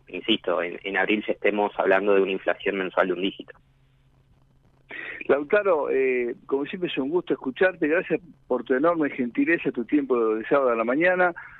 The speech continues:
Speaker 2: Buen fin de semana, en algunos días recibiremos la posición del índice muy científico que hace la Fundación respecto al I P C y otros, este, índices importantes. Un fuerte abrazo y como siempre a las órdenes, ¿eh?
Speaker 1: Muchísimas gracias, Nacho. Un abrazo para todos.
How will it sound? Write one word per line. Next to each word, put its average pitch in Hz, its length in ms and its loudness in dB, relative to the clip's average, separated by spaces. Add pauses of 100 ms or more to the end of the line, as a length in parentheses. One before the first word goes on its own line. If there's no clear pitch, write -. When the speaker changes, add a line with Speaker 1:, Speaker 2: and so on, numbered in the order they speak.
(320)
Speaker 2:
Buen 196 280 0
fin 160 160 -2
de 151 100 2
semana, 190 560 2
en 135 140 0
algunos 156 260 2
días 170 180 4
recibiremos 139 480 0
la 131 60 2
posición 135 540 0
del 135 160 2
índice 147 320 -4
muy 196 220 -2
científico 135 500 -2
que 135 80 0
hace 117 340 0
la 113 100 0
Fundación 180 600 0 (600)
respecto 143 380 0
al 131 80 4
I 131 40 -2
P 120 160 -2
C 160 160 2
y 147 120 4
otros, 160 360 0
este, 113 320 -2
índices 131 580 -4
importantes. 170 640 0 (380)
Un 139 140 -2
fuerte 160 280 2
abrazo 170 320 2
y 147 40 -4
como 135 180 -2
siempre 147 280 -2
a 120 40 0
las 120 140 -4
órdenes, 98 380 -4
¿eh? 131 140 -2 (1040)
Speaker 1:
Muchísimas 110 400 0
gracias, 101 300 4
Nacho. 110 340 4
Un 113 180 2
abrazo 110 260 4
para 101 160 6
todos. 95 240 4